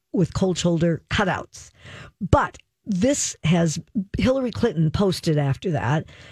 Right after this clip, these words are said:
a photo from nineteen ninety-three when she was first lady wearing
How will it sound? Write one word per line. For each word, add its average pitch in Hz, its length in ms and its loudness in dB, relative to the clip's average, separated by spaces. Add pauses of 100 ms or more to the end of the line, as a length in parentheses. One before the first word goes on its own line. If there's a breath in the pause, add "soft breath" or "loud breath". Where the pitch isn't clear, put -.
(120 loud breath)
a 202 60 2
photo 208 420 4
from 180 400 2
nineteen 196 420 2
ninety-three 185 960 0 (120)
when 165 200 2
she 175 220 0
was 160 500 0
first - 240 -2
lady 160 240 2
wearing 170 680 2